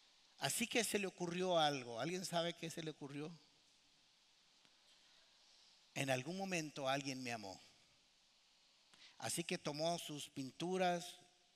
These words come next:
y lo poco que tenía al final enfermo y viejo y se devolvió a su casa o donde vivía su ex esposa y tocó la puerta y aquella mujer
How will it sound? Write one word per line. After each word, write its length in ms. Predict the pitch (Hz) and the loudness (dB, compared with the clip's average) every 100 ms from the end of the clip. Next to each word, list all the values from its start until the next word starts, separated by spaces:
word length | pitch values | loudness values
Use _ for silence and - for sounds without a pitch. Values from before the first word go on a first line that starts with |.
| _ | _
y 80 | 143 | -8
lo 120 | 127 | -6
poco 320 | - 165 190 170 | -4 -4 -2 -4
que 100 | 175 | -2
tenía 360 | 160 165 165 | -2 0 0
al 80 | 156 | 0
final 360 | 156 151 160 156 | -2 0 2 0
enfermo 520 | 143 160 156 147 143 | -2 -2 -2 -2 -6
y 60 | |
viejo 420 | 131 151 147 139 - _ - - - - - | -2 -2 -4 -8 -12 _ -20 -20 -20 -20 -8
y 100 | 131 | -4
se 160 | - | 0
devolvió 380 | 139 127 123 143 | 0 -2 -2 0
a 40 | 151 | 0
su 140 | 147 | -2
casa 560 | - 151 135 143 139 - - - - - - | 0 0 0 -4 -8 -12 -20 -20 -20 -20 -12
o 180 | 127 131 | -4 -2
donde 300 | 131 131 127 | 0 -2 -2
vivía 360 | 127 143 165 | 0 2 2
su 320 | 147 151 143 131 | 0 -4 -6 -6
ex 180 | - | -4
esposa 480 | 135 - 165 151 139 | -6 -4 -4 -2 -4
y 40 | 127 | -8
tocó 280 | 120 - | -10 -4
la 160 | 139 127 | -2 -2
puerta 420 | 147 143 131 123 | 0 0 0 -4
y 80 | 117 | -2
aquella 320 | 110 135 135 | -4 -4 -4
mujer 540 | 131 123 139 139 127 | -4 -6 -4 -4 -6